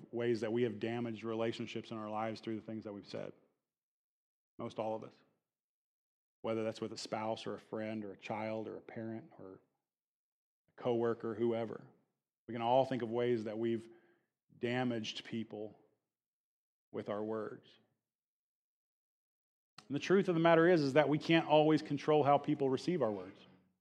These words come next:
Sometimes even words that we intend for good can be received poorly. We can't always control that.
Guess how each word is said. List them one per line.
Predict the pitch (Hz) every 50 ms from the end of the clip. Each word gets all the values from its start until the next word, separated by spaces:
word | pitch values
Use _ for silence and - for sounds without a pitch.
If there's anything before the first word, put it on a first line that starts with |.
| _ _ _ _ _ _ _ _ _ _ _ _ _ _
Sometimes | - 160 160 190 196 196 156
even | 156 165 156 160 156 156 151 139 - - - - _ _ _ _ _ _ _
words | 131 143 156 156 143 123
that | 139 143 131
we | 135 147
intend | 151 147 143 - 147 143 139 -
for | 131
good | 120 117 139 147 143 135 -
can | - 127 123
be | 120 123 123 120
received | 117 117 - - - 143 147 139 127 117 - - - - _ _ _ _ _ _ _ _ _ _ _ -
poorly. | 151 151 135 110 95 90 - - - _ _ _ _ _ _ _ _ _ _ _ _ _ _ _ _ _ _ _ _ _ _ _ _ _ _ _ _ _ _ _ _ -
We | 117 117
can't | - 139 143 147 139
always | 127 131 131 123 -
control | - 120 - - 120 113
that. | 110 101 95 -